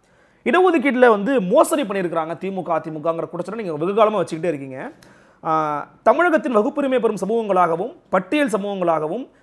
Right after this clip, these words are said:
மிக பிற்ப-, பிற்படுத்தப்பட்ட சமூகங்களாகவும், பிற்படுத்தப்பட்ட சமூகங்களாகவும் கிட்டத்தட்ட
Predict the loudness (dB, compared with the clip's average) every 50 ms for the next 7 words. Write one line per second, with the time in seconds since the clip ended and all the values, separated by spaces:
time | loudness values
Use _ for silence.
0 | _ _ _ -6 0 2 2 0 0 -2 -4 -4 -4 -2 -2 -2 -2 2 2 2
1 | 4 4 2 -2 -2 -2 -2 -2 -2 -2 -4 -2 0 0 0 0 -2 -4 -6 -8
2 | -10 -14 _ _ _ _ _ -2 -2 -2 0 0 0 0 4 2 2 2 4 0
3 | 0 -2 -2 -4 0 2 2 2 2 0 -4 -6 -6 -6 -4 -4 -6 -4 -2 -2
4 | -2 -2 -4 -8